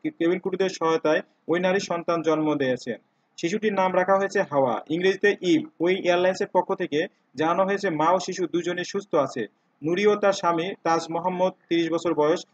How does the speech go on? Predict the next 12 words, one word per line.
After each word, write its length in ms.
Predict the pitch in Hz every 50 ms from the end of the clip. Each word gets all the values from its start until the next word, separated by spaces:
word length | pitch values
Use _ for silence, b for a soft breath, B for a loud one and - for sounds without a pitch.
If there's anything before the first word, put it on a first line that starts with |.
| _ _ -
এবং 180 | - 170 175
তাদের 280 | 156 165 170 165 190 180
আরও 260 | - 156 160 175 196 190
দুই 140 | 175 185
সন্তান 380 | 175 - 170 165 160 - 170 170 170
নিয়ে 200 | 165 165 165 160 151
যুক্তরাজ্যের 580 | 160 156 - 175 170 165 160 156 - 165 160 156
উদ্দেশ্যে 360 | 156 - 185 185 - 202 196
পাড়ি 280 | - 170 156 156 156
দিয়েছিলেন। 460 | 151 147 151 147 147 - 139 127 113 - - _ _ _ _ _ _ _ -
যুক্তরাষ্ট্র 600 | 156 156 - 202 196 196 202 196 - 208 208 - -
এখন 380 | 170 170 - 196 185 175 196